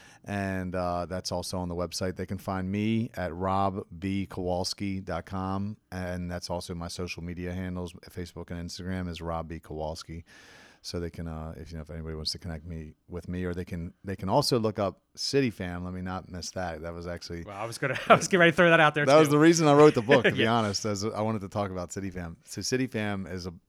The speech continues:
Speaker 1: Baltimore-based nonprofit, but we have goals, you know,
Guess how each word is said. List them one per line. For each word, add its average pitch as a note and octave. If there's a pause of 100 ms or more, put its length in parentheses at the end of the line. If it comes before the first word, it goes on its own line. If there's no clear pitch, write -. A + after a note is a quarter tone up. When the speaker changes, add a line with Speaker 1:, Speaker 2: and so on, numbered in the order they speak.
(160)
Speaker 1:
Baltimore-based G#2
nonprofit, F2
but D#2
we F2
have F2
goals, E2+ (160)
you E2+
know, E2